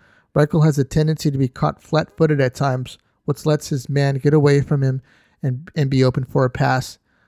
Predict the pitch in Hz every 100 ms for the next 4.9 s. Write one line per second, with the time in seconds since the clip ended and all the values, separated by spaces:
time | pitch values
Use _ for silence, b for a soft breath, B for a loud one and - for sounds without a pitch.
0 | _ - 151 147 160 165 - 160 147 -
1 | 143 147 - 143 - 151 - 135 151 -
2 | 143 - 151 139 143 143 135 - 151 -
3 | - 156 147 143 127 143 143 - 139 -
4 | 135 131 135 127 - 135 135 135